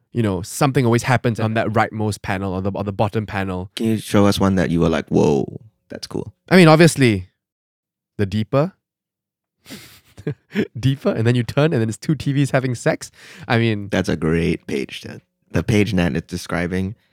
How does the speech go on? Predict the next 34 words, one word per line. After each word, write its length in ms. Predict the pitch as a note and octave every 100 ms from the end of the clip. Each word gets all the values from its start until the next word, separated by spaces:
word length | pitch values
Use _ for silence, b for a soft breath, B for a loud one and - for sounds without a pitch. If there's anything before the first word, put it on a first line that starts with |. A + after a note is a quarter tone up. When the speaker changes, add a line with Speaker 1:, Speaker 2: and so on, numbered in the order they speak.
| _ _ -
Speaker 2:
it's 240 | - -
a 240 | F2 C2+
setup 360 | C#2+ - F#2 F2
of, 120 | E2+
like, 160 | D2+ -
a 40 |
planet, 460 | - G#2+ G#2 A2 - _ _ _
and 140 | - E2
then 120 | E2+
there's, 180 | E2 -
like, 120 | -
a 40 |
Pegasus, 720 | - G#2+ G#2+ - G2+ G2+ - -
and 140 | F2
then 60 | F2
it's 300 | E2 - -
the 80 | -
castle, 580 | - F2+ F#2 F#2 F#2 F2
and 80 | - b b
it's 140 | D2 -
people 260 | - F2
on 80 | E2+
the 60 | D#2+
streets, 480 | - F#2 F2+ - -
and 120 | F2
then 80 | F2
it's 140 | -
guards 400 | E2+ D#2+ E2+ -
in 100 | E2
front 280 | - D#2+ B1+
of 120 | E2
an 60 | -
empty 280 | D2+ E2 E2+
room. 400 | D#2+ E2 F#2+